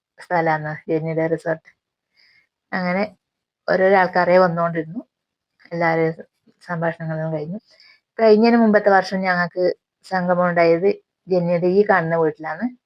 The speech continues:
അന്നേരം ഈ റിസോർട്ടിന്റെ പണി നടന്നുകൊണ്ടേ ഇരിക്കുന്നതുകൊണ്ട് ആ വീട്ടിലായിരുന്നു ഞങ്ങളുടെ അക്കൊല്ലത്തെ സംഗമം ഉണ്ടായിരുന്നത്. ജെന്നിയുടെ റിസോർട്ടിലേക്ക് വരുമ്പോൾ നമുക്കൊരു സ്വന്തം വീട്ടിലേക്ക് നമ്മ പോകുമ്പോൾ വലിയൊരു ഫീൽ ഇല്ലേ, അതുപോലെയാണ്.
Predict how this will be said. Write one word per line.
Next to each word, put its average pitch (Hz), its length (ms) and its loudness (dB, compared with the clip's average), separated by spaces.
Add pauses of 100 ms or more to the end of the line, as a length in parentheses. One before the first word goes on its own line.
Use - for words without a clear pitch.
(100)
അന്നേരം 214 300 2
ഈ 208 160 6
റിസോർട്ടിന്റെ 185 440 2
പണി 180 160 -2
നടന്നുകൊണ്ടേ 170 480 -4
ഇരിക്കുന്നതുകൊണ്ട് 170 680 -8
ആ 202 140 2
വീട്ടിലായിരുന്നു 190 540 2
ഞങ്ങളുടെ 170 360 -6
അക്കൊല്ലത്തെ 180 640 -2 (120)
സംഗമം 165 320 -2
ഉണ്ടായിരുന്നത്. 151 460 -6 (960)
ജെന്നിയുടെ 247 400 6
റിസോർട്ടിലേക്ക് 214 540 4
വരുമ്പോൾ 208 300 2
നമുക്കൊരു 196 560 -4 (1040)
സ്വന്തം 214 400 2
വീട്ടിലേക്ക് 208 420 4
നമ്മ 202 200 -2
പോകുമ്പോൾ 185 360 2
വലിയൊരു 175 200 0
ഫീൽ 170 240 -4
ഇല്ലേ, 156 180 -14
അതുപോലെയാണ്. 175 640 -4